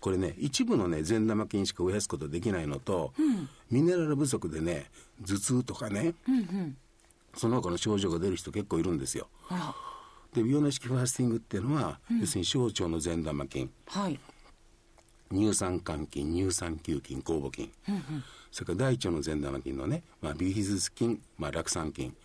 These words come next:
Speaker 2: うんうん。
Speaker 1: これをまあ増殖させて、腐敗菌を抑制するんですよ。
Speaker 2: もうこのいい菌ばっかりをこう増殖させて。
Speaker 1: うん。で、二日間のまあ準備期間があって、
Speaker 2: うん。
Speaker 1: で、三日間の断食、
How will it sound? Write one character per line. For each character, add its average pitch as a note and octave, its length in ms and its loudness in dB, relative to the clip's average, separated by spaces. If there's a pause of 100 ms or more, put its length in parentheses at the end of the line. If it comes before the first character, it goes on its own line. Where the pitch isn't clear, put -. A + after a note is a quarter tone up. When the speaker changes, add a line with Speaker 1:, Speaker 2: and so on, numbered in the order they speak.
(1160)
Speaker 2:
う G#3 40 -2
ん G#3 40 0
う - 40 0
ん。 C#3+ 340 -6 (200)
Speaker 1:
こ - 120 -2
れ D3 60 4
を C3+ 40 4
ま G2 120 4
あ - 20 0
増 G2 140 2
殖 G2+ 260 -2
さ F#2 160 -2
せ F2+ 140 -2
て、 G2+ 380 0
腐 G#2+ 140 2
敗 G2 160 2
菌 C3 160 0
を - 20 2
抑 F2+ 180 0
制 D#2+ 140 -2
す - 120 -4
る C2+ 80 -2
ん C2 60 -4
で B1 80 -6
す - 100 -4
よ。 - 80 -8 (760)
Speaker 2:
も - 80 -2
う F3+ 40 -4
こ G3 100 -4
の F#3+ 160 -4
い A#3 120 2
い F#3 60 -4
菌 G3 180 -2
ば F#3+ 100 -2
っ G3 40 -6
か - 140 2
り A#3+ 80 2
を G3+ 40 -2
こ D3+ 160 -2
う D3 80 -2
増 F3 100 0
殖 - 220 -4
さ D3+ 100 -4
せ C#3 140 2
て。 - 0 -
Speaker 1:
う - 20 6
ん。 F#2 40 2
で、 - 140 -2 (300)
二 A#2 140 2
日 - 120 6
間 C3+ 140 4
の A2 60 4
ま G#2 100 4
あ - 40 0
準 B2+ 160 4
備 A2+ 140 4
期 - 100 -12
間 E2 240 0
が C#2 60 -2
あ D2 40 -4
っ - 20 -6
て、 E2+ 440 0 (500)
Speaker 2:
う E3+ 60 2
ん。 E3+ 40 2
Speaker 1:
で、 - 0 -
三 A#2 180 2
日 B2+ 140 0
間 A2+ 160 2
の B2+ 140 4
断 E2+ 200 2
食、 C#2 420 -4